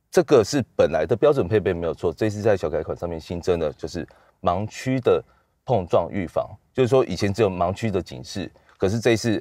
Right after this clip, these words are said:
嗯，比如说旁边有车了，你要右转，可是它发现后面有车，它自动帮你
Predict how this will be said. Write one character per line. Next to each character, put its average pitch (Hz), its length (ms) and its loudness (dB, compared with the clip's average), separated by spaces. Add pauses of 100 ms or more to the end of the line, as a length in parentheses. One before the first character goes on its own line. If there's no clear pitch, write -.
嗯， 90 240 2 (100)
比 98 160 -4
如 101 80 -2
说 139 120 0
旁 120 180 0
边 143 140 2
有 101 120 6
车 127 220 6
了， 110 240 6 (380)
你 92 160 -2
要 120 240 6
右 127 180 6
转， 87 180 2 (200)
可 90 180 2
是 107 240 -2
它 107 160 0
发 95 160 2
现 92 160 -4
后 92 100 -4
面 85 120 -2
有 71 100 -2
车， 65 260 -6 (220)
它 87 140 -6
自 - 200 -12
动 82 140 -4
帮 73 140 -4
你 57 80 -10